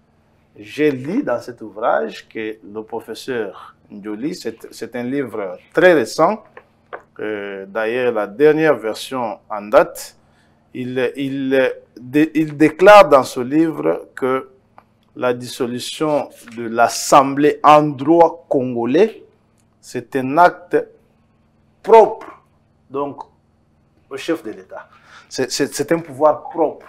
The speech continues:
c'est, ce n'est pas un pouvoir de partage avec le Premier ministre.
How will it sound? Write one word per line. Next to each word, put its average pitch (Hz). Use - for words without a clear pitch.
c'est, 113
ce -
n'est 123
pas 156
un 147
pouvoir 131
de 117
partage 139
avec 131
le 117
Premier 127
ministre. 117